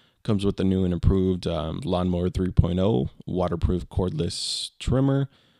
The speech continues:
and a ton of other liquid formulations to round up your manscaping routine.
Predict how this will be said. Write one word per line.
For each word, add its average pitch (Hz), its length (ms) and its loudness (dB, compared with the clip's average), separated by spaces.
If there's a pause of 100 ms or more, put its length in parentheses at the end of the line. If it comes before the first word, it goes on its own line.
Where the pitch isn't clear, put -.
(140)
and 101 140 0
a 95 60 0
ton 98 220 0
of 92 120 0
other 87 200 0
liquid 85 340 -2
formulations 95 760 -2
to - 140 -6
round 85 440 -2
up 85 200 -2
your 71 400 -4
manscaping - 680 -4
routine. 151 500 0